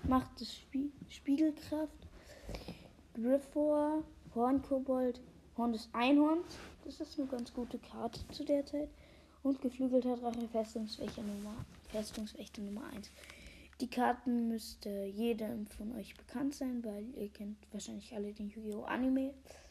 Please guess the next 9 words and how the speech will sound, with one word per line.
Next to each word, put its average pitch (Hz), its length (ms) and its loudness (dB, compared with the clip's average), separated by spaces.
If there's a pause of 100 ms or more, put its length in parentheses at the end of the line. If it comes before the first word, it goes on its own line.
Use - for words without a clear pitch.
(1200)
Dann 254 180 -4
beschwören 277 440 4
wir 277 140 6
geflügelter 269 680 6
Drache 269 380 8
und 240 180 4
Festungswächter 254 800 2
Nummer 226 380 2 (120)
eins 285 600 4